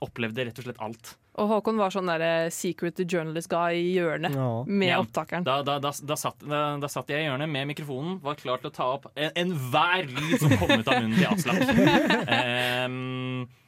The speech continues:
Speaker 1: og det var, eh, ja, nå har vi vært på, nå har vi vært på convention, festivalen. Hva syns vi?
Speaker 2: Eh,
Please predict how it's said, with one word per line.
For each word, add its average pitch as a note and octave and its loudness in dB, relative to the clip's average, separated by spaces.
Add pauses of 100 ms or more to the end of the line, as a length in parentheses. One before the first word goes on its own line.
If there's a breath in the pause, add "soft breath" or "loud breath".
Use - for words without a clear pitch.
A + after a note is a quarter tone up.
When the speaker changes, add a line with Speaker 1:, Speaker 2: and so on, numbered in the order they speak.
(140)
Speaker 1:
og D3+ -4
det F3 0
var, D#3+ 4
eh, E3+ 0
ja, C#4 0 (180)
nå A#3 0
har C4 2
vi B3+ -2
vært A3 -4
på, G#3 2 (440)
nå F#3 2
har F#3+ 2
vi F#3+ 0
vært D#3 -4
på E3 0
convention, D#3+ -4
festivalen. D#3+ -2 (460 soft breath)
Hva E3 -4
syns G2+ -4
vi? B3 -4 (880 soft breath)
Speaker 2:
Eh, E3+ -12